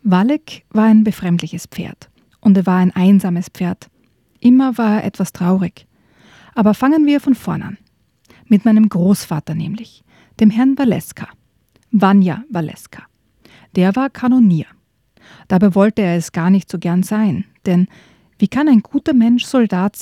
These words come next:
sein wollen? Immer wenn er Soldat war, sah er blass aus und kränklich. Und wir sagten alle, "Es steht dir nicht, dass du Soldat bist." Aber was half es?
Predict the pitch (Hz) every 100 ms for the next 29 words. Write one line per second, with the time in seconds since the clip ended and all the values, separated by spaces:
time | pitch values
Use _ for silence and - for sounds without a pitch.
0 | - - 175 160 - - 214 _ _ _
1 | _ _ _ _ _ _ 208 208 226 202
2 | 196 196 196 175 175 220 - 151 240 -
3 | - _ _ - 220 208 196 180 185 185
4 | 185 - 185 - 165 160 - - - _
5 | _ _ _ _ _ _ _ _ 233 208
6 | 190 190 185 208 185 180 185 - _ _
7 | 247 - 330 - 190 170 165 - - 214
8 | 180 175 156 123 - 226 - - _ _
9 | _ _ _ _ 220 196 196 - 247 311
10 | - 175 -